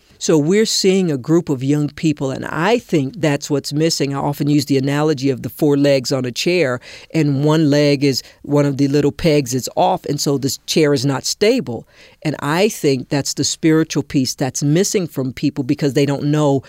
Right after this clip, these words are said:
"I'm not stable in this area, but I'm, I'm okay socially. I've got my friends, and I've got Facebook, I've got Snapchat, and I've got whatever the new, newest technology is." I'm okay physically. I'm going to the gym and I'm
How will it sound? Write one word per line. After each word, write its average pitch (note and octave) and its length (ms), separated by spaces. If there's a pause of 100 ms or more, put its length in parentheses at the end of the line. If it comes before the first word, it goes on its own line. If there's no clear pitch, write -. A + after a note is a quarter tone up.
(280)
"I'm E3 160
not D3 160
stable E3 480
in C#3+ 100
this C#3 240
area, F#3+ 400
but C#3 160
I'm, C#3+ 240
I'm D3+ 140
okay A3+ 320
socially. G#3 580
I've C#3 80
got E3 180
my C#3+ 140
friends, E3 580
and C#3+ 80
I've C#3 120
got D3 160
Facebook, E3+ 640
I've D3+ 160
got C#3+ 200 (160)
Snapchat, G3 760
and D3+ 120
I've D#3+ 200
got D#3+ 260
whatever E3 640
the D#3+ 140
new, D#3+ 380
newest D#3 300
technology D#3 600
is." C3+ 180 (520)
I'm D#3+ 180
okay F3 300
physically. F#3 580
I'm C#3 140
going D#3 260
to F3 100
the C#3+ 120
gym E3 400
and D3 80
I'm B2+ 100